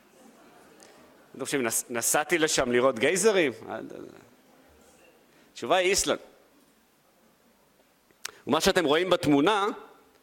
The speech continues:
זה את אחד משני המסגדים הגדולים של איסלנד, זה מסגד אל-רחמן. בשנות השבעים חיו באיסלנד שבעה מוסלמים. שבעה מוסלמים.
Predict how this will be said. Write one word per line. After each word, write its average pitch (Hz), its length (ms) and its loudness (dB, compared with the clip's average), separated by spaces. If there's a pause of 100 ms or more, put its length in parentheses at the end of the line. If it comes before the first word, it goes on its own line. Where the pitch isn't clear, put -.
(380)
זה 123 100 0
את 123 120 -2
אחד 196 360 0
משני 170 240 2
המסגדים 147 680 0 (840)
הגדולים 113 420 2
של 101 160 -2
איסלנד, - 340 -4 (200)
זה 104 160 0
מסגד 113 400 -2 (460)
אל-רחמן. 113 480 -2 (4000)
בשנות 240 260 2
השבעים 190 380 2
חיו 175 260 2
באיסלנד 135 680 2
שבעה 131 440 0
מוסלמים. 113 440 0 (1400)
שבעה 196 260 -2
מוסלמים. 196 380 -2